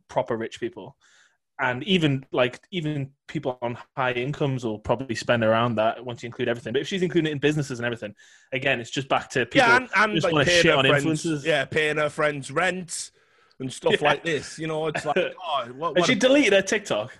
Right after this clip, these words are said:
Speaker 2: Yeah, fully gone. I had
Speaker 1: I
Speaker 2: to get
Speaker 1: mean,
Speaker 2: rid of it. I had to get rid of it 'cause people are threatening her.
Speaker 1: part of me also thinks she's just looking for an excuse to delete it.
Speaker 2: Well, I
Speaker 1: because
Speaker 2: mean, yeah, but that's the other thing. Like, it's not gonna stay gone. I mean, I, I'll,
Speaker 1: No.
Speaker 2: I'll, I'll, I'll throw this in. Like, you just don't look at the screen, like, for real.
Speaker 1: Yeah.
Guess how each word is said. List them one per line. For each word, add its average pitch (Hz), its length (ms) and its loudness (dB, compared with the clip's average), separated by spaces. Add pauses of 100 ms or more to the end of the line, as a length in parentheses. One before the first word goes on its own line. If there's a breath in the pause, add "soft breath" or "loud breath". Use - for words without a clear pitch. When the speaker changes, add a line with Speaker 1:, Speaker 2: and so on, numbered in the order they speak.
(300)
Speaker 2:
Yeah, 147 260 4
fully 160 280 0
gone. 107 320 -2 (580)
I 151 80 4
had 165 60 4
Speaker 1:
I 156 40 0
Speaker 2:
to 160 60 -2
get 165 80 2
Speaker 1:
mean, 143 100 -2
Speaker 2:
rid 208 100 2
of 262 80 -4
it. 240 120 0
I 143 40 -6
had 160 80 -2
to 165 60 -8
get 170 140 -6
rid 196 100 -2
of 226 60 -6
it 196 100 -6
'cause - 100 -18
people 147 320 -8
are 139 40 -4
threatening 185 400 -6
her. 117 200 -10 (120)
Speaker 1:
part 185 220 2
of 147 80 -2
me 151 80 0
also 147 280 -2
thinks 113 340 -6
she's 120 180 -12
just 120 160 -12
looking 127 200 -8
for 123 80 -10
an 117 80 -8
excuse - 360 -10
to 123 100 -8
delete 113 280 -4
it. - 200 -10 (340 loud breath)
Speaker 2:
Well, 214 160 6
I 226 40 8
Speaker 1:
because - 20 4
Speaker 2:
mean, 233 140 2 (120)
yeah, 233 80 6
but 185 80 2
that's 180 200 2
the 180 80 -2
other 185 140 0
thing. 151 160 -2
Like, 113 220 -2
it's 160 160 -6
not 202 120 -2
gonna 135 140 -6
stay 123 280 0
gone. 139 280 0
I 92 40 -6
mean, 120 260 -4
I, 120 120 -4
I'll, 117 120 -2
Speaker 1:
No. 135 60 2
Speaker 2:
I'll, 113 280 0
I'll, 127 240 -2
I'll 123 140 0
throw 139 260 -2
this 113 240 -6
in. 82 220 -10 (280 soft breath)
Like, 120 500 0
you 135 160 -6
just 117 240 -10
don't 127 200 2
look 127 200 -4
at - 80 -10
the 110 60 -14
screen, 127 500 -2
like, 92 260 -8
for 113 160 -8
real. 127 280 4
Speaker 1:
Yeah. 151 100 -4